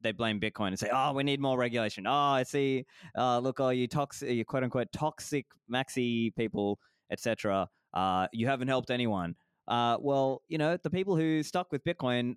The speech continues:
they, they're able still, you know, and the people who particularly listen to the advice about not your keys, not your coins, they didn't get scammed, right? They've, they've got their coins. Yes, the, the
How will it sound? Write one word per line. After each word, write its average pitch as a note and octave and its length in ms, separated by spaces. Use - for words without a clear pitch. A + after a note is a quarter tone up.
they, C3 280
they're D#3 200
able D#3 180
still, D3 300
you C3 120
know, C3 120
and C#3 240
the D3+ 40
people C#3 240
who B2 320
particularly C#3 420
listen A#2+ 460
to A2 320
the A2 140
advice A2 360
about G#2+ 260
not G#2+ 160
your A2 100
keys, A2 240
not A2 100
your G2+ 100
coins, D3+ 400
they A#2 120
didn't D#3 160
get A#2+ 180
scammed, A2 480
right? A#2+ 180
They've, B2 240
they've C3 180
got B2 180
their A2+ 120
coins. A#2 460
Yes, B2+ 240
the, A2+ 160
the G2+ 260